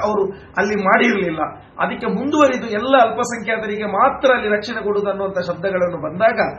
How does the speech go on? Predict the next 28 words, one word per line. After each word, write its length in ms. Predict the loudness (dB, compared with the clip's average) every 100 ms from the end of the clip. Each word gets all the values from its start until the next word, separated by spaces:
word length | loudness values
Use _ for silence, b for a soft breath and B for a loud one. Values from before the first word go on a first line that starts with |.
| B B -8
ಅದನ್ನು 300 | -4 -4 -4
ತಪ್ಪು 520 | -2 -2 -2 -6 0
ತಿಳುವಳಿಕೆ 460 | 4 4 4 2 0
ಮಾಡಿಕೊಂಡು, 800 | 0 -2 -4 -8 -10 -16 -20 -20 -20 -2
ತಪ್ಪು 440 | 0 0 -2 0
ತಿಳುವಳಿಕೆಯಿಂದ 760 | 4 4 4 2 2 2 0 0 -2
ಇವತ್ತು 300 | -4 -4 -6
ಜನರ 400 | -2 2 4 4
ಮನಸ್ಸಿನಲ್ಲಿ 680 | 2 -2 -2 -2 -2 -4 -6
ವಿಷಬೀಜವನ್ನ 760 | 0 0 2 0 0 0 2 0
ಬಿತ್ತಿ 400 | -2 -6 -6 -6 -8 B B -10
ಈ 40 |
ಜನರು 600 | 0 4 4 4 0 -4
ಚೂ 280 | 0 2 4
ಬಿಡುವ 240 | 2 2
ರೀತಿಯಲ್ಲಿ 400 | -2 -2 -4 -2
ಮಾಡಿ, 240 | -2 -2 -2
ಈ 120 | -4
ರೀತಿ 140 | -6
ಮಾಡಿದ್ದಾರೆ. 640 | -2 0 2 2 0 0
ನಾನು 540 | -8 -14 -8 -4 -2 -2
ಒಂದು 180 | -2 0
ಹೇಳ್ತೇನೆ, 760 | 2 2 0 -2 -4 -10 -14 -2
ಇವತ್ತು 280 | 2 2 2
ಮಂಗಳೂರಿನಲ್ಲಿ 720 | 0 2 4 2 2 0 2
ಹೊತ್ತಿ 460 | 0 0 -2 -2 0
ಉರಿತಾ 260 | 0 2
ಇದೆ, 280 | 0 0 -6